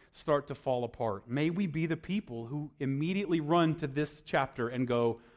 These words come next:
"Okay, this is awful. This is painful. This hurts. This is what happens in the brokenness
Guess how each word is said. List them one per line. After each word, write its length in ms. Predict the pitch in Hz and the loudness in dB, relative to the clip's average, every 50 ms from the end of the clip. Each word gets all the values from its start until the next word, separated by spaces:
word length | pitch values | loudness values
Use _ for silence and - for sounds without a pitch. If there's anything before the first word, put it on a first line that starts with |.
| _ _ - | _ _ -8
"Okay, 440 | - - 190 180 151 135 135 139 - - - - _ _ _ _ _ _ _ _ | -2 4 4 6 6 4 0 -4 -10 -18 -20 -20 _ _ _ _ _ _ _ _
this 200 | 135 147 165 - | -4 -2 0 2
is 120 | 214 180 | 8 12
awful. 360 | 214 214 190 - - 139 113 - - - 185 - - _ _ _ _ _ _ _ _ _ | 12 12 12 10 6 -2 -2 -2 -4 -8 -8 -10 -14 _ _ _ _ _ _ _ _ _
This 140 | 156 - | -2 -2
is 100 | 185 165 | -2 -2
painful. 400 | - - 226 226 226 202 - 147 | 4 6 8 10 10 10 10 8
This 160 | 139 156 160 - | 4 4 4 8
hurts. 300 | - 233 226 - - - | 12 12 12 12 10 4
This 200 | 170 196 - 208 | 2 2 2 2
is 140 | 202 156 | 0 4
what 140 | 170 180 175 | 4 4 4
happens 400 | 147 180 196 196 - 202 196 165 | 6 6 4 6 6 6 4 4
in 80 | 180 170 | 4 0
the 60 | 170 | 0
brokenness 600 | 147 131 175 180 180 180 196 180 175 175 175 | 0 6 6 6 8 8 6 6 6 4 4